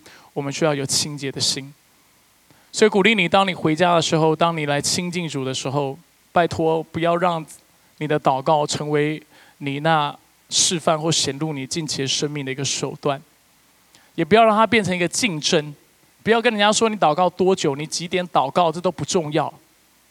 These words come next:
你需要做的事情就是自己规律自己的生活，为主负责任，分别时间，然后来亲近他。让我再，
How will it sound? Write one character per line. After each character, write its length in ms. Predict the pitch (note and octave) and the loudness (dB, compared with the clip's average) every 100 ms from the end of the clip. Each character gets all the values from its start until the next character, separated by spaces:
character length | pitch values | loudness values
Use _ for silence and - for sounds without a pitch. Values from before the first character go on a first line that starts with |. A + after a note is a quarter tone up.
| _ _ _ _ _ | _ _ _ _ _
你 120 | - D#3 | -6 0
需 140 | G#3 | 4
要 100 | G#3 | 4
做 160 | G#3 F3+ | 4 2
的 60 | |
事 160 | D#3 F3+ | 0 -4
情 320 | - C3+ C#3 _ _ _ _ _ | -6 -10 -14 _ _ _ _ _
就 120 | - F3 | -4 -4
是 120 | F3 | -2
自 180 | - B3+ | -2 -2
己 300 | - B2+ - _ _ _ | -4 -8 -14 _ _ _
规 160 | - A3+ | -2 -2
律 120 | A3+ | -2
自 140 | F3 D#3 | -4 -4
己 60 | |
的 80 | C3+ | -2
生 240 | - D#3+ | -2 -4
活， 260 | D3+ C3 D3+ _ | -4 -8 -8 _
为 180 | G3+ A3+ | -2 -2
主 160 | D#3+ C#3 | -2 -4
负 160 | F#3 | -4
责 160 | D3+ D3 | -2 0
任， 280 | D#3+ C#3+ D#3 - | 0 -2 -8 -4
分 180 | G#3 G3+ | -2 0
别 140 | E3+ | 0
时 240 | D#3 - D3+ | -2 -4 -4
间， 340 | E3 D#3+ E3+ - | 0 0 -2 -8
然 120 | C#3+ | -8
后 120 | D3 | -4
来 120 | C#3+ C3 | -4 -4
亲 260 | - D3+ | -6 -6
近 140 | D3 C3+ | -10 -10
他。 240 | - C#3 _ _ _ _ _ _ _ _ _ _ _ _ _ _ _ | -12 -12 _ _ _ _ _ _ _ _ _ _ _ _ _ _ _
让 180 | - F3+ | 2 2
我 80 | D#3+ | 4
再， 140 | F3 | 0